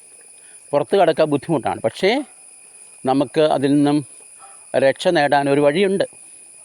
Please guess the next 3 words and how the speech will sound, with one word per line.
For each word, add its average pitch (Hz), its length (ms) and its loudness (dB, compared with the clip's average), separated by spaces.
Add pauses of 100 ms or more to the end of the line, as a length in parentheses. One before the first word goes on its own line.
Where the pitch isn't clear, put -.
(540)
എനിക്കറിയാം, 151 720 0 (1000)
തൊണ്ണൂറ്റിയാറ് 156 840 0
വയസ്സിപ്പോഴുള്ള 139 920 0